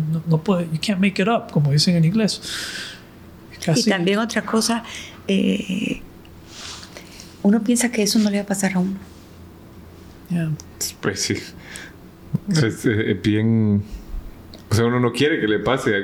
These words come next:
Speaker 3: un accidente pequeño hasta un ac-, un accidente de ese tamaño.
Speaker 2: Y te voy a decir una cosa, antes de eso, yo nunca había pensado en quemado.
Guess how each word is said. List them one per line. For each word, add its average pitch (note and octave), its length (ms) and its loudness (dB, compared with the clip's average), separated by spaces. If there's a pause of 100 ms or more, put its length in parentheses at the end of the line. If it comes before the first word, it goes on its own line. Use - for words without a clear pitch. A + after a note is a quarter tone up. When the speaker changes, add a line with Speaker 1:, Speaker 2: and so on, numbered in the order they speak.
(140)
Speaker 3:
un A2+ 160 2
accidente A#2 380 0
pequeño A2+ 380 2
hasta D3+ 200 0
un A#2 80 0
ac-, G#2+ 320 -2
un B2+ 360 0
accidente G2+ 500 0
de G2 60 2
ese G#2+ 100 -2
tamaño. G2 440 -2 (460)
Speaker 2:
Y F#3 100 2
te F3+ 140 0
voy E3 120 2
a - 40 0
decir A#3 180 4
una G3+ 160 4
cosa, - 320 0
antes D#3+ 260 2
de F3 240 0
eso, - 260 -10 (1300)
yo E3+ 140 4
nunca F#3+ 300 2
había E3+ 200 0
pensado F#3 380 0
en D#3+ 80 2
quemado. E3+ 420 -6